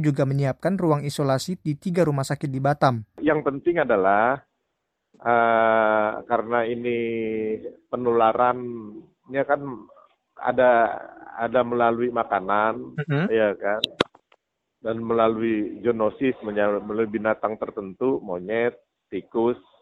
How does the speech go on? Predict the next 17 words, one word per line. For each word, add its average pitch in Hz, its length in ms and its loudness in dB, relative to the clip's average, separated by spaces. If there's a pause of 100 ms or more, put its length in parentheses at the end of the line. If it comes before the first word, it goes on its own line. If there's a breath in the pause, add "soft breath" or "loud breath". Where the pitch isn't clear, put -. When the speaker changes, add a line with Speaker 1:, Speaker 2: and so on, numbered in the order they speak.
(280)
Speaker 2:
tupai, 117 560 2
ya 104 240 4
kan. 131 240 0
Speaker 1:
Mm-hmm. 151 260 -2 (840)
Speaker 2:
Eh, 90 60 -6 (100)
ya 101 80 0
hindarilah. 143 640 2 (400)
Kita 160 160 4
belum 127 640 0
menemukan 131 800 0
gitu 98 240 -4
ya, 107 240 -2 (480)
Speaker 1:
Mm-hmm. 147 240 -4
Speaker 2:
eh, 101 140 2 (100)
virus, 127 380 4 (260)
eh, 98 680 -4 (180)
yang, 104 220 4